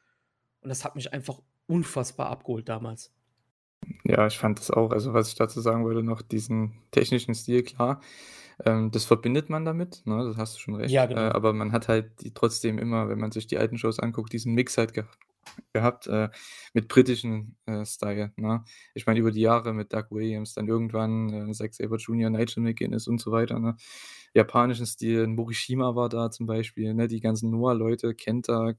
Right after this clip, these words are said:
Speaker 2: ganz bekannt natürlich, ne? Und ja, mexikanisches, das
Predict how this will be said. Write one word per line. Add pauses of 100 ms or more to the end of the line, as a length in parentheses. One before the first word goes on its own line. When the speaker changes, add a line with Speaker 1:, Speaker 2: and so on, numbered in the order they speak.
(180)
Speaker 2:
ganz
bekannt
natürlich, (600)
ne?
Und
ja,
mexikanisches,
das